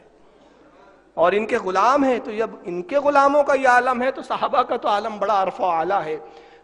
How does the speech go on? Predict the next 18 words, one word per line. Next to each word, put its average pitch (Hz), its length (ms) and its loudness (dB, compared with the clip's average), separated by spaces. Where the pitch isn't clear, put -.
तो 175 80 -14
ये 226 180 -8
तसर्रुफात, 180 1040 -4
यकसानियत 214 800 -6
थी 370 60 4
इनके 339 280 -2
अंदर। 233 340 -2
यही 185 200 -12
वजह 208 280 0
थी 247 280 -8
कि - 60 -16
ताजुल 190 380 -2
औलिया 190 320 2
का 208 140 -4
मकाम 202 420 -4
विलायत 190 640 -2
ये 208 140 -2
था 277 560 -6